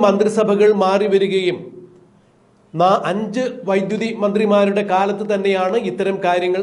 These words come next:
നടപടിക്രമങ്ങളിലൂടെ മുന്നോട്ട് പോയത്. അവസാനം ലാവ്ലിൻ കേസിന്റെ ഇടപാടുകളെല്ലാം തീർത്തത് ബഹുമാനപ്പെട്ട മൺമറഞ്ഞു പോയ ആര്യാടൻ മുഹമ്മദ് വിദ്യുച്ഛക്തി വകുപ്പ് മന്ത്രി ആയിരിക്കുന്ന അവസരത്തിലാണ്.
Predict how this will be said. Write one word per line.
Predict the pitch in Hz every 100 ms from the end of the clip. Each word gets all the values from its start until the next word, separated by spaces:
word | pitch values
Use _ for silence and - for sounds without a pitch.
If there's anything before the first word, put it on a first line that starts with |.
| 185
നടപടിക്രമങ്ങളിലൂടെ | 165 180 175 175 175 175 175 170 175
മുന്നോട്ട് | 165 170 165 160
പോയത്. | 156 156 175 - - 175
അവസാനം | 185 208 214 214 180
ലാവ്ലിൻ | 196 214 220 220 208
കേസിന്റെ | 202 202 202 202 185
ഇടപാടുകളെല്ലാം | 190 202 202 196 196 190 196 196
തീർത്തത് | 185 180 180 202 196 -
ബഹുമാനപ്പെട്ട | 170 202 196 196 185 175 156 135
മൺമറഞ്ഞു | 165 185 185 185 180
പോയ | 180 180 170 175
ആര്യാടൻ | 190 196 190 190 185 175
മുഹമ്മദ് | 160 175 175 185 254 - - - - - _ _ _ _ _ -
വിദ്യുച്ഛക്തി | 170 202 208 214 196
വകുപ്പ് | 190 190 185
മന്ത്രി | 180 180 175 175
ആയിരിക്കുന്ന | 180 175 165 160 170 160
അവസരത്തിലാണ്. | 156 156 - 139 113